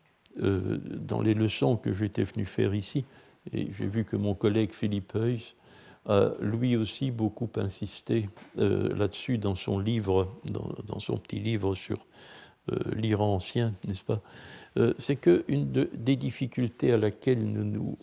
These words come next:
heurtons pour comprendre l'Avesta, euh, c'est la question sémantique. C'est la question, c'est que veut dire un mot ?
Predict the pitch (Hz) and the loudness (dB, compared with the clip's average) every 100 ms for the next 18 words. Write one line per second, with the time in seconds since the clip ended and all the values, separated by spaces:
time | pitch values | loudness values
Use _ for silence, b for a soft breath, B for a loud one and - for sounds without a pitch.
0 | - _ - 101 104 - - 127 104 82 | -16 _ -14 -2 -2 -2 -2 -2 -2 -6
1 | _ _ _ - - 101 92 - 95 - | _ _ _ -10 -6 -6 -4 -4 -4 -6
2 | 90 87 - - 98 - B B B B | -8 -8 -8 -6 -6 -8 B B B B
3 | B - - 107 - 110 92 - - - | B -4 -4 -6 0 0 0 -4 -10 -8
4 | - - - 92 104 - - - - _ | -8 -8 -10 -10 -12 -16 -20 -20 -20 _
5 | _ - - - - - - 95 92 - | _ -14 -8 -6 -4 -6 -6 -10 -8 -12
6 | - 180 131 117 107 107 113 - - - | 6 8 8 4 0 -2 -4 -6 -6 -6
7 | 85 85 - 76 | -6 -8 -10 -10